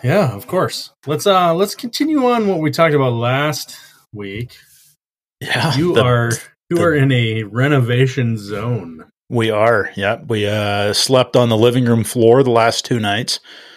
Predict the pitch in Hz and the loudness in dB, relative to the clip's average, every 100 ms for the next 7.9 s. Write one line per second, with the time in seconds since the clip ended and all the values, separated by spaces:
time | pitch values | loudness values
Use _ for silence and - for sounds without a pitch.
0 | - - _ - 104 104 101 98 95 92 | -20 -20 _ -8 -2 0 0 -4 -6 -8
1 | 95 - _ _ _ _ _ - 113 107 | -10 -16 _ _ _ _ _ 0 2 2
2 | - - 123 98 90 95 90 - 117 - | -2 -2 0 0 -2 -4 -4 -4 -4 -4
3 | - - _ - - - - 120 107 101 | -6 -14 _ -20 -20 -20 -4 0 2 2
4 | 101 113 110 113 95 104 104 98 - 98 | 0 -2 -6 -8 -8 -6 -6 -2 -4 -4
5 | 87 - _ 113 107 98 90 - 95 104 | -12 -20 _ -10 -10 -10 -14 -16 -14 -8
6 | 143 135 - 165 208 - 101 113 160 151 | -8 -8 -6 -4 -4 -4 -6 2 4 4
7 | 131 135 131 113 107 110 113 101 | 4 2 2 2 4 2 2 2